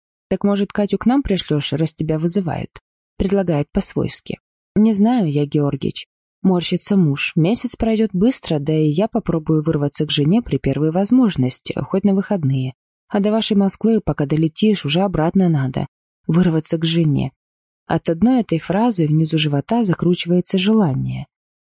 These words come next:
Стискиваю ноги поплотнее, стараясь утаить от мужа, как меня накрывает. Но куда там, Васечка все замечает и подмигивает заговорчески.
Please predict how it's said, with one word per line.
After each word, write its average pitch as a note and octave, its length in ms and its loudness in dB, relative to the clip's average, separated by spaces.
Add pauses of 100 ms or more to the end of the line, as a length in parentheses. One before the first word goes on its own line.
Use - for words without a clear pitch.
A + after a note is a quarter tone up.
(200)
Стискиваю G#3 720 0
ноги A3+ 280 4
поплотнее, D#3 680 0
стараясь F3+ 560 -2
утаить E3+ 500 0
от - 220 -4
мужа, F#3+ 420 4
как - 220 -2
меня D#3+ 220 4
накрывает. E3 680 -2 (380)
Но B3+ 100 2
куда B3 360 0
там, C3+ 280 0
Васечка E3+ 600 -2
все F3+ 220 0
замечает D#3+ 600 2
и E3 40 0
подмигивает F3 720 0
заговорчески. F3+ 920 -2